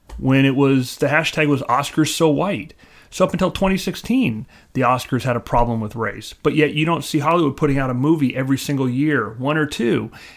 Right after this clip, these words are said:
And of course, if you want to guarantee yourself a Best Picture nomination, make a movie about racism in the South. You're guaranteed to get at least a Best Picture nomination and more than likely the award.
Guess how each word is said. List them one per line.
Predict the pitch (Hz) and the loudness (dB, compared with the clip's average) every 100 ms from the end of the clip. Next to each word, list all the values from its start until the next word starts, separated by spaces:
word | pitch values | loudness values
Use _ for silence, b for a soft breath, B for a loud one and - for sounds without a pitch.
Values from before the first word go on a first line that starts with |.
| B _ | B _
And | 170 180 | -2 -2
of | - | 0
course, | 262 190 151 | 2 2 0
if | 151 | 0
you | |
want | 151 156 | 0 0
to | 120 | 0
guarantee | 147 160 147 160 | 2 2 0 0
yourself | 151 147 143 | 0 0 0
a | 139 | 0
Best | 139 139 - | -2 -2 -2
Picture | 147 160 | -2 0
nomination, | 156 160 175 208 - 120 117 b b b - | 0 0 0 -2 -2 -2 -2 b b b -4
make | 127 143 | 0 2
a | 160 | 2
movie | 147 147 | 4 4
about | 143 143 127 | 4 2 0
racism | 131 - 127 139 | -2 -2 -2 0
in | 135 | 0
the | 135 | -2
South. | - 139 107 131 | -2 -4 -4 -2
You're | 127 107 | -4 -4
guaranteed | 101 143 139 135 - 131 | -6 -2 0 -2 -2 -4
to | 120 | -2
get | 127 117 - B B B - | -2 -2 -4 B B B -4
at | 123 | 2
least | 143 143 | 2 2
a | 117 | 0
Best | 123 117 | -2 -2
Picture | 135 123 120 | -4 -4 -4
nomination | 113 113 160 190 185 - | -2 0 0 0 -2 -4
and | 147 139 | 0 2
more | 139 139 | 2 2
than | 131 | 2
likely | 117 117 127 | -2 -2 -4
the | 110 113 | -2 -2
award. | 113 127 110 101 | -2 0 0 -2